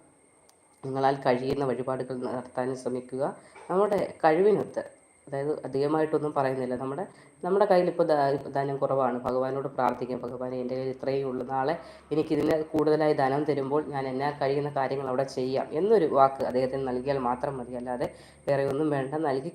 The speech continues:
കഴിഞ്ഞ് നിങ്ങൾക്ക് ധനം നിങ്ങളിലേക്ക് എത്തിക്കഴിയുമ്പോൾ ഈ തന്ന, വന്ന വഴി മറക്കാതിരിക്കുക. അതായത് ആ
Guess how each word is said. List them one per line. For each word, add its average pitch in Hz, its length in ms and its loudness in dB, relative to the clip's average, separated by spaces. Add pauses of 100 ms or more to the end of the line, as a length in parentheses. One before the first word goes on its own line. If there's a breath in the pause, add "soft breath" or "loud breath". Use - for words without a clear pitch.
കഴിഞ്ഞ് 143 340 2
നിങ്ങൾക്ക് 143 340 -2
ധനം 147 260 0
നിങ്ങളിലേക്ക് 143 400 -2
എത്തിക്കഴിയുമ്പോൾ 139 640 0 (420 loud breath)
ഈ 147 120 -4 (420)
തന്ന, 151 400 0 (380)
വന്ന 139 300 2
വഴി 175 200 6
മറക്കാതിരിക്കുക. 131 760 -2
അതായത് 131 680 -6 (840 soft breath)
ആ 131 100 -2